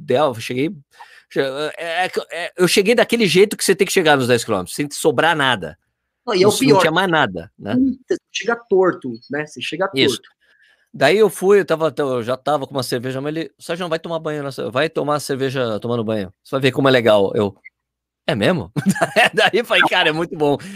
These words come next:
Speaker 1: Então, eu, eu, eu, eu, eu tenho um vídeo que eu falo, né, de, tem um, tem um vídeo que eu já gravei um bom tempo atrás, chamado Cinco Dicas de Ouro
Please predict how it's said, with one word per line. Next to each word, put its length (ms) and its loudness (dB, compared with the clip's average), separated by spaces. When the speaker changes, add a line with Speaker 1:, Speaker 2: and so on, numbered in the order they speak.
Speaker 1:
Então, 320 0
eu, 240 4
eu, 300 6
eu, 180 2
eu, 240 -2
eu 140 -4
tenho 180 -2
um 200 -4
vídeo 340 0
que 80 -6
eu 80 0
falo, 380 0
né, 180 -6
de, 280 -8
tem 100 -8
um, 120 -8
tem 120 -6
um 40 -6
vídeo 220 -6
que 80 -8
eu 40 -2
já 100 -4
gravei 240 -2
um 160 -6
bom 160 -2
tempo 180 -4
atrás, 240 0
chamado 220 -2
Cinco 280 -2
Dicas 320 0
de 120 4
Ouro 360 6